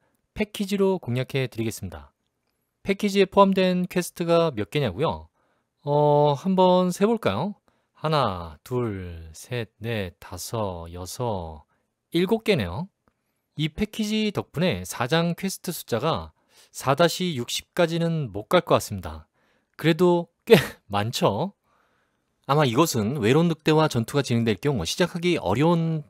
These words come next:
퀘스트들이 있는데요. 많은 분들이 "와, 이런 퀘스트도 있었어?" 라고 하실 것 같습니다.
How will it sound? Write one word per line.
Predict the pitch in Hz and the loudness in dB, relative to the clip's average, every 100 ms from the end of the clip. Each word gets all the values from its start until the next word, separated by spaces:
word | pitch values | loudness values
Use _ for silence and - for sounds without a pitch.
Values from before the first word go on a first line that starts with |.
| _ - | _ -6
퀘스트들이 | 190 - 202 185 156 | -6 -2 0 0 -2
있는데요. | 82 80 131 147 65 _ _ _ _ | -2 -4 -4 -6 -10 _ _ _ _
많은 | 80 117 170 | 0 4 6
분들이 | 202 180 107 90 135 - _ _ _ | 4 2 0 -2 -4 -10 _ _ _
"와, | 113 117 104 - - 73 | 2 2 2 -2 -8 -8
이런 | 95 156 190 - | -2 0 0 -2
퀘스트도 | 180 - 165 131 | -6 -6 -6 -4
있었어?" | - 92 139 175 175 _ _ _ - | -4 -4 -2 -4 -8 _ _ _ 0
라고 | 90 107 135 165 - | 0 2 -2 -4 -8
하실 | 180 - 190 | -6 -4 0
것 | 180 | 0
같습니다. | 107 - 85 139 - | 0 -2 -8 -8 -12